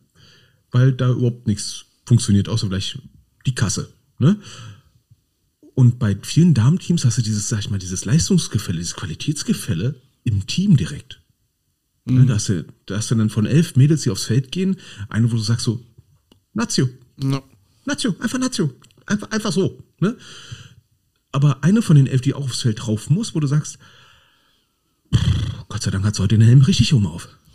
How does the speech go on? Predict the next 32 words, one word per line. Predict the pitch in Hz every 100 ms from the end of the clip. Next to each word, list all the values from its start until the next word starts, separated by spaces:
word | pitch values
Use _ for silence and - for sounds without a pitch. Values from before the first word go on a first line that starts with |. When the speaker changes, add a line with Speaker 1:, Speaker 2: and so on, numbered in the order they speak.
| - - - _ _
Speaker 2:
Aber | 107
Speaker 1:
Ne? | 117
Speaker 2:
manch-, | - - -
manchmal | 143 156 - 180
habe | 170
ich | 175
aber | 156 156
auch | -
das | 170 -
Gefühl, | 127 - 170 190
dass, | 160 151 - 131
ähm, | 139 139 139 135 135 120 _
dass | 127 -
sich | 135 -
die, | 139 123 117 110
äh, | 117 110 -
Trainer, | - 123 131 170 175 196 202 _ _ _ -
also | 117 120
gerade | 120 127 123
männliche | 123 135 156 175
Trainer, | - 156 156 165 160
nicht | 131 139 160 - -
an, | 151 151 147 127
an | 143 143
das | 139 -
Thema | 151 151 139
Disziplin | 131 - - - 175
rantrauen | 127 110 113 123 - 117 113 110
im, | 101 123 107 131
im | 120
Frauenfootball. | - 113 113 104 107 98 - _ _ - - - - _ _ _ _ _ _
Speaker 1:
Äh, | 135 127 120 120